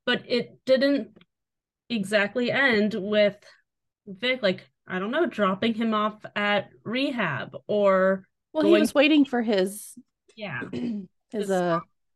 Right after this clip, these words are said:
Speaker 1: sponsor.
Speaker 2: his, uh, what do they call him? His, um,
Speaker 1: Counselor, addiction counts?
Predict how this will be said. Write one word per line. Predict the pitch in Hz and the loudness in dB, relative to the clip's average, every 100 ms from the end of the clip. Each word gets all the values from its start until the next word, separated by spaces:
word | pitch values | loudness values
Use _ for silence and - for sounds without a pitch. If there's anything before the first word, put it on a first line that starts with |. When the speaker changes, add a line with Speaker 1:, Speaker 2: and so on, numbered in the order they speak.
| - _ _ | -20 _ _
Speaker 1:
sponsor. | 160 180 _ _ _ _ _ - - 226 | -18 -18 _ _ _ _ _ -20 -12 -8
Speaker 2:
his, | 220 214 | -6 -4
uh, | 208 196 196 196 190 180 _ _ _ _ _ _ _ _ | -4 -4 -4 -6 -8 -12 _ _ _ _ _ _ _ _
what | 247 | -2
do | |
they | 269 | 0
call | 247 247 208 | 0 -2 -2
him? | 190 | -2
His, | 214 202 | -4 -4
um, | 196 180 180 - _ _ _ _ _ _ _ _ - | -4 -4 -6 -12 _ _ _ _ _ _ _ _ -10
Speaker 1:
Counselor, | 214 214 247 247 254 262 | -8 -8 -8 -6 -4 -4
addiction | 214 190 214 214 269 277 | -4 -6 -8 -8 -10 -10
counts? | 294 302 302 _ | -12 -18 -20 _